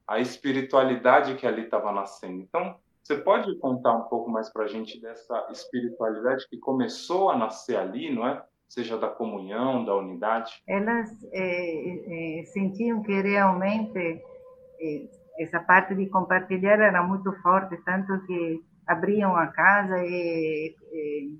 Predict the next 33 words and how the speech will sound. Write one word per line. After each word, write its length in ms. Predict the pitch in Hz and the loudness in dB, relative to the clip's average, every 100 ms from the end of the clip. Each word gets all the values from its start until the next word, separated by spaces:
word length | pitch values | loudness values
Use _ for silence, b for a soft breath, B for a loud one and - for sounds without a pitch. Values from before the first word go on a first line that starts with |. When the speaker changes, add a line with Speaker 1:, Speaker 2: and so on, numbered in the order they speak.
| _ - | _ -6
Speaker 2:
e 100 | 170 | -6
os 80 | - | 2
pobres 560 | 202 226 214 196 160 | 8 8 8 0 0
iam 280 | 180 196 190 | -2 -2 -2
comer 580 | - 190 202 214 185 - - | -2 -2 0 -2 -4 -8 -6
com 160 | 175 175 | -4 2
elas. 400 | 165 165 160 165 | 2 2 -2 -6
Então, 360 | 165 185 180 | -6 -4 -4
Kiara 320 | - 185 185 | 0 2 2
preparava 580 | 185 185 180 175 175 180 | 2 -4 -2 2 4 4
com 140 | 175 175 | 2 -2
a 60 | |
melhor 480 | 175 175 175 185 175 | -2 -2 2 2 2
mesa, 580 | 175 185 185 180 170 165 b b b b - | -2 -4 -4 -2 -4 -4 b b b b -6
a 60 | |
melhor, 420 | 170 180 180 175 151 | -2 0 2 2 2
as 240 | 165 - | -2 -2
coisas 380 | 180 185 175 170 | -4 -2 -4 -8
que 140 | 170 - - | -14 -16 -4
tinha, 340 | 190 196 175 | -2 0 -2
né? 260 | 165 175 165 | -2 -4 -4
E 160 | 165 165 | -6 -8
colocava 580 | - 175 170 175 165 165 | -4 -4 0 4 6 4
um 100 | 165 | -2
pobre 520 | - 190 190 185 175 | 4 6 6 0 -2
e 60 | 170 | -4
uma 200 | 170 160 | -4 -8
focolarina, 760 | 165 165 160 165 196 202 190 | -10 -4 -4 -2 -2 0 -2
um 60 | 180 | 0
pobre 360 | 165 180 180 | 2 2 2
e 20 | 170 | -4
uma 180 | 170 | -6
focolarina. 840 | 156 165 170 170 160 175 190 190 190 | -6 -6 -2 0 -2 -2 -2 -2 -4